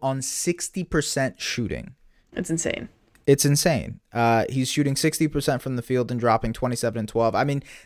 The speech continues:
Speaker 1: this is the most he's played center in his career. He's really feasting inside this season. Uh, yes, he's only played twenty-six games, and he just returned recently against San Antonio. Uh, the games will go up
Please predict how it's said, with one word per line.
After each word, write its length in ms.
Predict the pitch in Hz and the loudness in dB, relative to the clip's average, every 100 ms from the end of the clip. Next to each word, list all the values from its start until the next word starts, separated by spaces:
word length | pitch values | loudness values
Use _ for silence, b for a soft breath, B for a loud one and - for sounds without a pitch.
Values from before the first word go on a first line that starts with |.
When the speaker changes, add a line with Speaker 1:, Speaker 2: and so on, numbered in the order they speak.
| - | 0
Speaker 1:
this 160 | 160 | 2
is 80 | 175 | 2
the 60 | 170 | 4
most 260 | 165 170 | 4 4
he's 120 | 170 147 | 0 0
played 280 | 160 147 | 4 4
center 380 | - 147 143 139 | 4 0 2 0
in 60 | 135 | 0
his 160 | 127 | -4
career. 580 | - 127 123 123 123 131 - | -6 -2 0 2 2 -2 -10
He's 300 | 123 131 123 | -4 -2 -2
really 420 | 123 131 131 131 | -2 0 0 0
feasting 460 | 123 131 127 - 123 | -2 -2 -2 -2 -4
inside 480 | 120 117 113 117 113 | -4 0 2 2 2
this 140 | 120 | -4
season. 460 | - 120 123 120 120 b b b b | -4 -4 -4 -6 -8 b b b b
Uh, 320 | 117 117 110 | 2 2 2
yes, 360 | 143 156 127 - | 2 2 2 -2
he's 160 | 131 131 | -6 -4
only 340 | 143 165 160 | -2 0 -2
played 340 | 147 151 139 135 | 0 4 4 0
twenty-six 600 | - 135 127 - 123 - | -2 -2 -2 -4 -4 -4
games, 540 | 123 117 117 113 - - | -4 -2 -4 -6 -10 -6
and 200 | 123 123 | -4 -4
he 100 | 120 | 0
just 260 | 135 127 | 2 2
returned 480 | 131 117 123 120 113 | 0 0 0 0 -2
recently 440 | 117 117 120 117 110 | -2 -2 -2 -2 0
against 320 | 113 110 - | 0 -2 0
San 160 | 113 | 0
Antonio. 640 | 110 107 113 107 107 104 98 b b b b | 0 -2 -2 0 -2 -4 -6 b b b b
Uh, 260 | 107 110 - | 0 0 0
the 100 | 139 | 2
games 320 | 143 156 151 | 4 4 2
will 180 | 143 139 | 2 2
go 260 | 131 127 123 | 4 4 4
up 240 | 120 - | 2 0